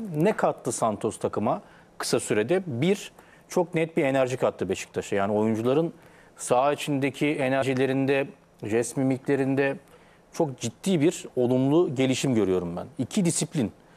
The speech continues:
Yani Ümraniye'de çok ciddi bir disiplin problemi olduğunu biliyorduk. Herhalde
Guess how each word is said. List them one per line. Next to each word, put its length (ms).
Yani 160
Ümraniye'de 480
çok 220
ciddi 280
bir 100
disiplin 400
problemi 400
olduğunu 340
biliyorduk. 380
Herhalde 460